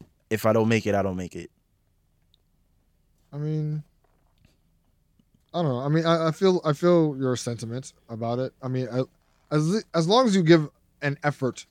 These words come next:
Speaker 2: to try, you know what I'm saying? Because you can't, it's like, y-,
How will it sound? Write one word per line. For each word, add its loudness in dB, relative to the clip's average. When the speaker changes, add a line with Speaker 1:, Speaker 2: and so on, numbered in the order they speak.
Speaker 2:
to -4
try, -2
you -16
know -6
what 0
I'm -2
saying? 0
Because 2
you 0
can't, -2
it's -2
like, 2
y-, -16